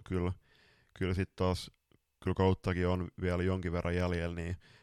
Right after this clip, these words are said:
myös tälläkin kolmikkolla on kaikit edellytykset vielä siihen kisajoukkueeseen edetä, ja totta kai myös tä-, tämänkin trion ulkopuolella jäi, jäi kovin nimi,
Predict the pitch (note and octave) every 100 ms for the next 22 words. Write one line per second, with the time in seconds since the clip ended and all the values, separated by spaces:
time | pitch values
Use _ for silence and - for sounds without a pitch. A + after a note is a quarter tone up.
0 | - - F2+ F2+ G2 F2+ F2+ F2+ F#2 F#2
1 | F2+ F2 - F2+ F2 F#2+ F#2+ F2+ F2+ E2
2 | - F#2+ G2+ F#2 F2+ - - F2 F2+ F2
3 | - G2+ G#2+ F2+ - F2 F2 F#2+ A2+ G#2
4 | F#2 F2+ F#2 - - F2 - F2+ F2 F2+
5 | F2 - - D#2+ - F#2 F2+ F#2 E2+ -
6 | - F#2+ F#2 F2 F2 F#2+ F#2+ F2 - E2+
7 | E2 E2 E2+ - - - _ G2 G2 F#2+
8 | F#2 - - F#2+ F#2 F#2+ F#2 F2 F#2 F2+